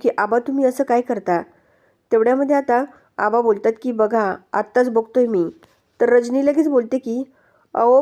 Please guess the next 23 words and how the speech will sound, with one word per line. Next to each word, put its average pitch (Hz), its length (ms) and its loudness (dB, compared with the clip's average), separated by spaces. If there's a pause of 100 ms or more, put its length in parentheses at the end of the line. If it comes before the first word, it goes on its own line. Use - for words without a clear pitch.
फक्त - 240 -4 (120)
कला 254 220 2
जेव्हा 285 260 2
चांदेकर 254 540 0
हाक 285 240 -4
मारते 220 320 0
ना, 233 180 2 (440)
तेव्हा 240 280 2
अद्वैत 226 300 0
लगेच 233 300 2
पटकन 233 320 -2
कलाकडे 220 400 0
धावत 226 280 2
पळत 226 260 0
जातो." 175 320 0 (1300)
त्यानंतर 247 460 2
इकडे 311 260 2 (460)
आबा 214 260 2
लगेच 262 260 0
बोलतात 214 320 0 (120)
की, 226 180 -4 (380)
"हो 233 100 4
ना, 208 160 2